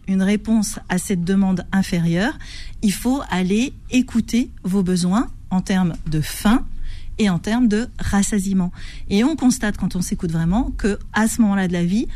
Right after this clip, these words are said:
on a moins faim, on a moins de besoins. Donc finalement, le régime alimentaire, il se fait de manière, il se met en place, euh, de façon ajustée et adaptée, non pas dans le désir de perdre du poids, mais déjà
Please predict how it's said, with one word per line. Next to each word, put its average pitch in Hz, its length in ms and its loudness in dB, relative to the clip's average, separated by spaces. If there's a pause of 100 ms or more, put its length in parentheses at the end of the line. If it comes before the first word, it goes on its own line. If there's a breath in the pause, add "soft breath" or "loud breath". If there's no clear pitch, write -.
(280 loud breath)
on 202 160 6
a 226 160 2 (160)
moins 208 240 6
faim, 220 380 0
on 185 100 2
a 180 80 2
moins 196 180 2
de 214 120 4
besoins. 185 480 2 (520 loud breath)
Donc 254 160 2
finalement, 311 420 2
le 247 120 2
régime 262 320 4
alimentaire, 208 460 2
il 233 100 2
se - 80 -2
fait 240 140 -2
de - 80 -10
manière, 202 300 0 (200)
il 185 80 2
se - 160 4
met 214 180 6
en 202 140 2
place, - 440 -4 (520 loud breath)
euh, 180 60 2
de 175 100 2
façon 202 400 -2 (100)
ajustée 240 440 0
et 208 60 2
adaptée, 185 600 -2 (160)
non 208 180 4
pas 214 220 0
dans 170 140 -2
le 170 60 -2
désir 196 440 2
de 180 60 0
perdre 160 220 -4
du 156 100 -4
poids, 240 260 -4 (320 loud breath)
mais 185 180 -2
déjà 185 380 2